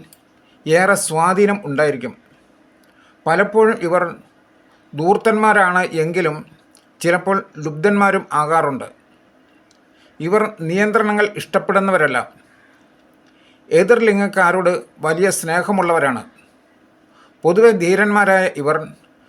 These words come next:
വലിയ അഭിമാനികളും കൂടിയാണ്. ഉഷ്ണജന്യ രോഗങ്ങൾ ഇവരെ അലട്ടിയേക്കാം. വെള്ളി, ശനി ദിവസങ്ങളും തുലാമാസവും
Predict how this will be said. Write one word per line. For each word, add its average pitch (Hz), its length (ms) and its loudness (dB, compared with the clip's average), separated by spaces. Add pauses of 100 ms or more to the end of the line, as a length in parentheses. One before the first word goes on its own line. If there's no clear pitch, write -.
(220)
വലിയ 180 240 2 (180)
അഭിമാനികളും 196 640 0
കൂടിയാണ്. 160 520 -6 (1400)
ഉഷ്ണജന്യ 202 580 0
രോഗങ്ങൾ 170 480 0 (200)
ഇവരെ 170 420 0
അലട്ടിയേക്കാം. 143 560 -2 (1200)
വെള്ളി, 214 320 4 (400)
ശനി 190 260 -2
ദിവസങ്ങളും 170 640 -2 (1000)
തുലാമാസവും 180 800 -2